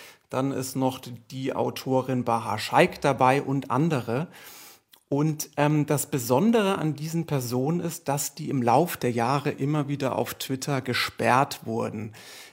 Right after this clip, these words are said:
Ähm, man kann ja bestimmte Tweets melden, wenn Leute glauben, die würde bestimmten Regeln nicht, äh, entsprechen.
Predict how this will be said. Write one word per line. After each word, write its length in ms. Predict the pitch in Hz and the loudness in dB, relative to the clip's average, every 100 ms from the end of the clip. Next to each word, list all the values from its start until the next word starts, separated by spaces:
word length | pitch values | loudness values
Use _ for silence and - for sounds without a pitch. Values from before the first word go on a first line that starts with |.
| _ - | _ -4
Ähm, 420 | 131 135 139 139 | 0 2 2 0
man 180 | 143 131 | 0 0
kann 220 | - 165 | 2 0
ja 60 | 196 | 0
bestimmte 400 | 147 180 175 170 | -2 -2 -2 -4
Tweets 340 | - 151 - | -4 -6 -2
melden, 640 | 127 117 117 160 226 226 | -2 0 0 2 2 2
wenn 160 | 151 139 | 2 2
Leute 380 | 131 131 151 151 | 2 2 0 -2
glauben, 500 | 123 113 135 147 135 | 2 2 2 0 -2
die 160 | 127 | -6
würde 240 | 120 131 131 | -6 -4 -4
bestimmten 500 | 123 - 135 127 123 | -6 -4 -4 -4 -10
Regeln 460 | 110 123 165 135 | -10 -4 0 0
nicht, 360 | 127 123 - - | -2 -4 -14 -10
äh, 40 | |
entsprechen. 880 | 135 127 113 - - 120 110 147 170 | -8 -6 -6 -8 -8 -12 -6 -6 -6